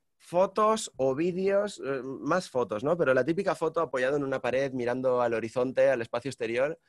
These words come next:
con frase filosófica abajo, para mí eso se ha acabado. <laughs> O sea, si no tengo nada que decir, no tengo nada que publicar. Es posible que en algunas ocasiones alguna foto de este tipo, pues, no encaje, ¿no?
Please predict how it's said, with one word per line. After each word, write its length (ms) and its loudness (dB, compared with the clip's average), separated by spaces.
con 180 -4
frase 260 -4
filosófica 600 0
abajo, 260 2
para 180 2
mí 80 4
eso 160 0
se 160 0
ha 60 6
acabado. 520 2
<laughs> 0 -
O 100 4
sea, 240 4
si 160 4
no 120 8
tengo 260 6
nada 300 8
que 140 2
decir, 360 -2
no 140 0
tengo 240 2
nada 260 4
que 120 -2
publicar. 580 -4
Es 160 2
posible 520 2
que 400 0
en 220 4
algunas 400 2
ocasiones 720 0
alguna 340 4
foto 200 2
de 100 4
este 180 -2
tipo, 280 0
pues, 240 0
no 540 0
encaje, 460 -4
¿no? 220 -2